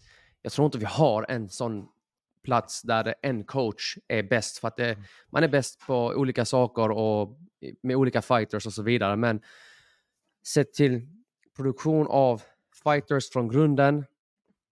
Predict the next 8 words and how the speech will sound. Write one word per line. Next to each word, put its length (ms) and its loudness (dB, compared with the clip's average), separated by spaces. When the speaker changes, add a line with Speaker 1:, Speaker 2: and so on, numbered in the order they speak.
Speaker 1:
så 120 -8
är 40 0
han 100 0
definitivt 720 -4
en 220 -6
kandidat 540 -2
om 440 -6
en 440 -4